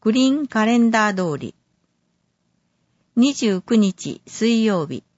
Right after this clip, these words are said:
燃やせるゴミ、月曜日、木曜日区域の年内最終収集日。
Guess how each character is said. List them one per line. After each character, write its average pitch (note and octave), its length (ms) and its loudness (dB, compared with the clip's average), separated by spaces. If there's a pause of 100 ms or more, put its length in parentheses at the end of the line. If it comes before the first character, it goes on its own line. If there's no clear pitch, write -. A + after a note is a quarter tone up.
(920)
燃 G#3 180 0
や C4+ 120 2
せ B3+ 180 -4
る B3 140 -2
ゴ G#3+ 160 -2
ミ、 G3 220 -2 (1300)
月 A3+ 340 0
曜 C4+ 300 0
日、 C#3+ 220 -10 (140)
木 G#3 300 -2
曜 B3+ 260 2
日 D#3+ 180 -6
区 A3+ 160 0
域 E3+ 240 -2
の C#3+ 200 -6 (560)
年 B3 320 2
内 D3+ 280 -4
最 A#3 280 0
終 A3 380 -2
収 G3+ 280 -2
集 E3+ 280 -4
日。 B2 220 -14